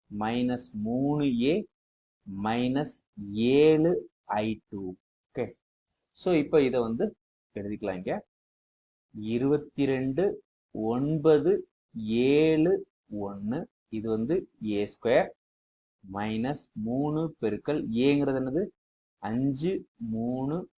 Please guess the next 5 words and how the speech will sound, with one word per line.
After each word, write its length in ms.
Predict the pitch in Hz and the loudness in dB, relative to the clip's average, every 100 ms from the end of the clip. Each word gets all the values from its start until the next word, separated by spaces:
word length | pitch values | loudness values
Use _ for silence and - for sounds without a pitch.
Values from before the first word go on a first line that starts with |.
| _ _ _ _ _ - 101 98 | _ _ _ _ _ -16 -12 -4
மைனஸ் 480 | 104 123 139 151 147 143 | -2 0 0 0 -2 -2
ஒன்னு, 240 | 135 165 - _ 107 95 | -2 -4 -8 _ -10 -8
மைனஸ் 440 | 101 107 107 - 107 | -6 -4 -4 -8 -8
ரெண்டு. 260 | 101 104 156 - - _ _ _ _ _ _ | -6 -2 -2 -2 -10 _ _ _ _ _ _
ஓகே, 280 | 95 92 147 | -12 -6 -4